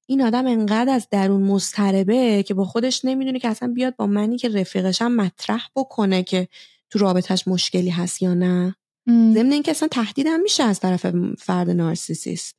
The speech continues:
Speaker 1: فرد خودشیفته، اگه بیاد ت-، مثلاً مطرح بکنه فرم رابطه‌شو با من.
Speaker 2: آره.
Speaker 1: ضمن اینکه انقدر احساس شرمندگی می‌کنه از انتخابش از یه جایی به بعد که ترجیح می‌ده ساکت شه.
Speaker 2: آره.
Speaker 1: این، این اون طرف مقابل اون حالت. بعد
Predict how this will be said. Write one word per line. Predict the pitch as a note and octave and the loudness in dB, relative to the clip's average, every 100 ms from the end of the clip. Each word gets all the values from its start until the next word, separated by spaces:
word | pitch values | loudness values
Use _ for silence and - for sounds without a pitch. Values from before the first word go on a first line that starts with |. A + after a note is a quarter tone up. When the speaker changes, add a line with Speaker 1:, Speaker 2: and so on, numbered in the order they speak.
| - | -8
Speaker 1:
فرد | F3+ F3 | -6 -4
خودشیفته، | E3 F#3 - F3+ - - - | -4 -4 -4 -6 -8 -10 -4
اگه | F3+ E3+ | -2 -2
بیاد | - F3 E3 - | 0 0 0 -2
ت-، | - - | -10 -10
مثلاً | F3+ E3+ F3+ F#3 F3 _ _ _ - | -12 -10 -8 -6 -8 _ _ _ -6
مطرح | F#3 - F3 D#3 | -6 -4 -6 -6
بکنه | E3 E3+ F3 E3+ E3 - - | -6 0 0 0 -2 -6 -6
فرم | F3+ F3 | -2 0
رابطه‌شو | F3 F3+ F3 E3 D#3+ F3 | 0 -2 -2 -4 -4 -4
با | E3+ | -4
من. | F3+ - - _ - | -6 -8 -10 _ 0
Speaker 2:
آره. | G3 G3+ G3+ - | 4 4 2 -4
Speaker 1:
ضمن | C#4+ E4+ | -2 0
اینکه | F4+ G4 G4+ C#4+ | 0 0 -2 -2
انقدر | C4 C#4 E4 | 0 -2 0
احساس | D#4+ C#4 C#4+ D4 | -2 0 -2 -2
شرمندگی | C#4+ - B3 A#3 A#3 A#3 A3+ A3+ A#3 C#4 | -2 0 0 2 2 2 2 2 2 0
می‌کنه | D4 - G#3+ G#3 | 0 0 2 2
از | G#3 A3 | 0 2
انتخابش | G3+ G3+ G3+ - G3+ G3+ | 0 0 -2 0 0 0
از | G3+ F#3+ | 0 0
یه | G3+ | 0
جایی | G#3 G3 | 2 2
به | G3 G3 | 2 2
بعد | A#3+ C#4+ A#3 A3 A3+ _ _ _ _ - | 2 0 0 -2 -6 _ _ _ _ -10
که | |
ترجیح | A#3+ A#3 A3 D#4 | -4 -2 0 0
می‌ده | E4 | 0
ساکت | D#4+ D4 E4+ E4+ | 0 -2 -2 -4
شه. | - D#3+ _ _ _ _ _ _ _ _ _ _ A#3 | -4 -6 _ _ _ _ _ _ _ _ _ _ 0
Speaker 2:
آره. | A3+ | 2
Speaker 1:
این، | G4+ F4+ D#4+ - | 4 2 -2 -4
این | - D4+ D#4 | -2 0 2
اون | D4 D4 | 0 0
طرف | C#4 A#3+ A#3 C4+ | 0 0 0 0
مقابل | B3+ G#3+ G#3 A3 B3 | 0 2 0 0 0
اون | A3+ | 0
حالت. | G3+ F#3+ - | 0 -2 -4
بعد | B3 | -4